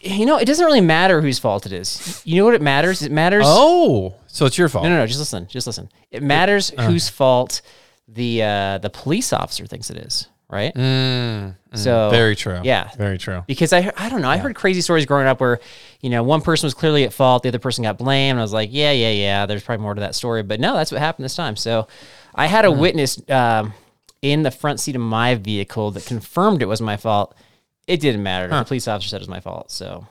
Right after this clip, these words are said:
Speaker 1: that's how it went.
Speaker 2: Was he there when it happened? Or
Speaker 1: No,
Speaker 2: what?
Speaker 1: they, no, the other guy called the police officer to kinda, I don't know,
Speaker 2: Come and
Speaker 1: take,
Speaker 2: check it
Speaker 1: do,
Speaker 2: out.
Speaker 1: yeah, do all that stuff to give us tickets, basically. So
Speaker 2: That is,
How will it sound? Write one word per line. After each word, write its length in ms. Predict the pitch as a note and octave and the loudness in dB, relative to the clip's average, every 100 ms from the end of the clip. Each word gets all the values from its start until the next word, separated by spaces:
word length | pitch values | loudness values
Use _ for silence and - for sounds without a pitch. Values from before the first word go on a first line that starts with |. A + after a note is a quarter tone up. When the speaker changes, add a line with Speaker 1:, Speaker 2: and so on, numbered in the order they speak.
| _ - | _ -20
Speaker 1:
that's 120 | - | -18
how 80 | E2+ | -16
it 60 | |
went. 160 | - - _ _ _ _ _ | -16 -20 _ _ _ _ _
Speaker 2:
Was 180 | - C#3+ | 2 2
he 140 | D3 D3+ | 4 4
there 420 | B2 C#3+ A#3 C4 | 4 4 0 -4
when 220 | E3+ D3 | -4 -2
it 100 | C#3 | 0
happened? 380 | C3+ F3 B3 A3+ | 0 -2 -6 -2
Or 40 | |
Speaker 1:
No, 260 | F#3+ E3+ C#3+ | 2 4 4
Speaker 2:
what? 60 | |
Speaker 1:
they, 120 | B2 A#2+ | 2 -2
no, 160 | B2+ G2+ | -4 -4
the 40 | G#2 | -4
other 120 | A2+ | -4
guy 140 | F#2+ | -4
called 300 | F#2+ G2+ G2 | -6 -8 -8
the 160 | F#2+ G#2 - _ _ _ _ _ | -8 -10 -12 _ _ _ _ _
police 200 | A2+ G2+ | -14 -10
officer 260 | F#2+ - - | -10 -12 -14
to 60 | |
kinda, 300 | G2+ G2 F#2 - _ _ _ _ _ _ _ _ _ _ | -12 -10 -10 -12 _ _ _ _ _ _ _ _ _ _
I 140 | G#2 G#2+ | -4 -4
don't 120 | F#2 | -4
know, 100 | E2 | -6
Speaker 2:
Come 140 | A#2+ | -4
and 80 | A2 | -2
Speaker 1:
take, 100 | G2+ | -2
Speaker 2:
check 140 | A2 F#2 | -4 -4
it 40 | |
Speaker 1:
do, 160 | F#2 C3+ | -4 -2
Speaker 2:
out. 60 | |
Speaker 1:
yeah, 200 | C#3 G#2 | 0 -2
do 120 | F#2+ G#2+ | -2 -4
all 80 | G2 | -4
that 120 | E2+ | -6
stuff 300 | - F#2 F2+ | -6 -8 -8
to 80 | C3 | -6
give 80 | C3 | -6
us 80 | B2+ | -4
tickets, 280 | G#2+ F2+ | -8 -10
basically. 420 | - F#2 F#2+ - F2 | -12 -12 -12 -14 -10
So 340 | - G#2+ G2 - _ _ _ _ _ _ _ | -6 -4 -6 -10 _ _ _ _ _ _ _
Speaker 2:
That 200 | A2+ A#2 | -4 -4
is, 260 | A#2 G2+ | -4 -6